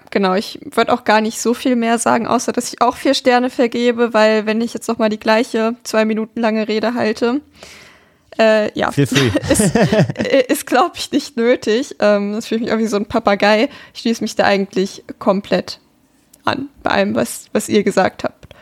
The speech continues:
Speaker 1: Genau. Ist ein gutes Ding. Das ist tatsächlich auch so ein Film, wo ich dachte, oh, da hab ich irgendwie Bock, mir den jetzt auch mal wieder zu kaufen auch. Den gerne, hätte ich schon gerne irgendwie physisch hier, weil ich mir schon auch vorstellen kann, dass ich den, ja,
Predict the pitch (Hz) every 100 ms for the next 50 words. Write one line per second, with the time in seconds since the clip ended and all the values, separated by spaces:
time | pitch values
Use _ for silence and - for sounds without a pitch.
0 | - - - _ 196 - - - - 269
1 | 240 240 - - 285 277 - 294 - 294
2 | 240 247 226 262 254 247 - 226 - 226
3 | 226 - 226 226 214 240 - 233 220 220
4 | - 233 233 202 220 214 214 233 _ _
5 | _ _ - - 254 269 302 294 - 262
6 | - 233 226 214 208 214 233 247 - 247
7 | 226 220 220 240 233 - 226 233 - 214
8 | 214 - 220 214 196 - 208 - - 208
9 | 190 - - - - 196 208 - _ _
10 | _ _ _ _ _ _ - 202